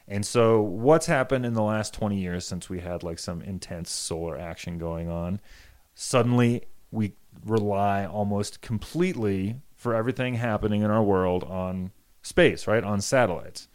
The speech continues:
Everything goes through satellites. Your cell phone calls, your internet data, transactions, banking.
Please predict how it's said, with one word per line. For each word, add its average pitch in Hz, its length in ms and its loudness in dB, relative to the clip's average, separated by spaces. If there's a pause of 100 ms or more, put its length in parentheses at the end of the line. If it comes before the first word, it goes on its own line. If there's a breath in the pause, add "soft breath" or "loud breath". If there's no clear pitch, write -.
(360 soft breath)
Everything 120 240 2
goes 120 200 4
through 120 100 0
satellites. 87 420 0
Your 87 100 -8
cell 101 240 -2
phone 107 260 0
calls, 98 440 2
your 80 160 -8
internet 104 480 -2
data, 95 460 0 (360 soft breath)
transactions, 104 840 0
banking. 104 840 0